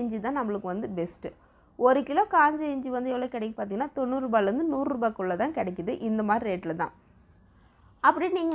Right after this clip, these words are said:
வந்து காஞ்ச இஞ்சியா வாங்காம பச்சை இஞ்சியா வாங்கினீங்கன்னா, பச்சை இஞ்சி வாங்கி நல்லா காய வச்சு இது பிசினஸ் வந்து பண்ணலாம். இஞ்சி பவுடர் அரைக்க நம்ம வீட்ல இருக்கிற ஸ்டார்டிங்ல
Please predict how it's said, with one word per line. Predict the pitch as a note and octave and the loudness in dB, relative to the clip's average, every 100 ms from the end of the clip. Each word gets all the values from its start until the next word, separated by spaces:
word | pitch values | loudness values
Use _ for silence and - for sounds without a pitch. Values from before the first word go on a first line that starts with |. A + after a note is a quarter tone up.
| D4+ | 0
வந்து | F4 G4+ | -2 2
காஞ்ச | B3+ C#4+ F4+ F4+ | 6 6 6 2
இஞ்சியா | B3 C4+ C4 | 0 2 2
வாங்காம | A3+ A#3 B3+ A#3 | 2 2 0 0
பச்சை | G3+ - D4+ | -2 -2 -2
இஞ்சியா | C#4 C#4 | 0 0
வாங்கினீங்கன்னா, | A#3 G#3+ G#3+ B3 | 0 -2 -2 -2
பச்சை | - G3 - D4+ | 0 -2 0 -2
இஞ்சி | C#4 A3+ | 0 0
வாங்கி | A3+ B3 | 0 0
நல்லா | A#3+ G#3 G#3+ | 0 2 2
காய | G#3+ A#3+ A3 C4 G3+ | 2 4 4 4 -2
வச்சு | D4+ | -4
இது | A#3+ F#3 | -4 -4
பிசினஸ் | F#3 A3+ A3+ | -4 -8 -8
வந்து | E3+ G#3+ | -8 -6
பண்ணலாம். | G#3 D#3+ C#3+ - _ _ _ - | -6 -6 -8 -10 _ _ _ -2
இஞ்சி | D4 G4+ A4 G4 | 4 4 4 2
பவுடர் | C4 C#4 D#4 B3+ | 2 4 4 2
அரைக்க | G#3+ B3 A#3+ A3 | 0 -4 -6 -4
நம்ம | G#3 G3+ | -4 -4
வீட்ல | F#3+ B3+ F#4+ F4 | -4 -2 0 0
இருக்கிற | D4+ C#4 C#4+ - | -4 -2 -6 -6
ஸ்டார்டிங்ல | - A#3 G#3 B3 C#4+ C4+ | -6 2 4 4 -4 -4